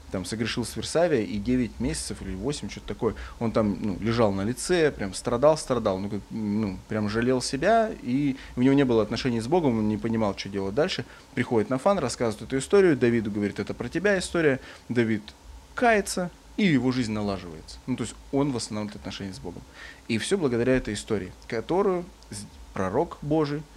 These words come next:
ему рассказал. Я в этот момент получаю откровение, что я должен снимать кино. Вот моё, моё призвание — это снимать кино.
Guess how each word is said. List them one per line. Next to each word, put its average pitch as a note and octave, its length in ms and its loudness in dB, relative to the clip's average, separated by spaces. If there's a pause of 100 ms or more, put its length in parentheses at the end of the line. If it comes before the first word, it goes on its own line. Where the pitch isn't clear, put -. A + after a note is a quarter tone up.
(320)
ему A2 240 0
рассказал. G#2+ 360 -4
Я C#3 220 0 (220)
в B2+ 80 0
этот C3+ 180 0
момент D3 300 -2
получаю A#2+ 340 -2
откровение, C3 440 -4
что G#2 200 -6 (400)
я A#2 100 2
должен C3+ 220 2
снимать A#2 340 -4
кино. F#2 300 -6 (1040)
Вот G2+ 180 -6
моё, D#3+ 420 0
моё B2+ 160 2
призвание — C#3+ 640 -2
это - 220 -4
снимать A#2 540 -4
кино. A2 360 -4